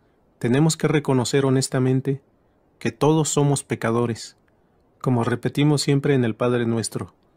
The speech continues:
la oración que Cristo mismo nos enseñó. Ahora, cada quien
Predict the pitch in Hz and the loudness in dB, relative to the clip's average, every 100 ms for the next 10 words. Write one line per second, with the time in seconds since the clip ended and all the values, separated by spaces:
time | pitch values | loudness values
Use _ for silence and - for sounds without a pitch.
0 | _ _ _ _ 123 120 117 117 139 143 | _ _ _ _ -4 -2 0 0 0 0
1 | 143 - 135 135 135 123 123 120 117 101 | 0 0 0 0 -2 0 0 0 0 -2
2 | 110 101 110 110 110 - _ _ _ _ | -4 -6 -4 -4 -4 -10 _ _ _ _
3 | _ _ _ _ _ _ _ _ 123 123 | _ _ _ _ _ _ _ _ -2 0
4 | 139 180 180 - _ 143 143 147 143 147 | 2 2 -2 -6 _ 0 2 0 0 2
5 | 160 | 2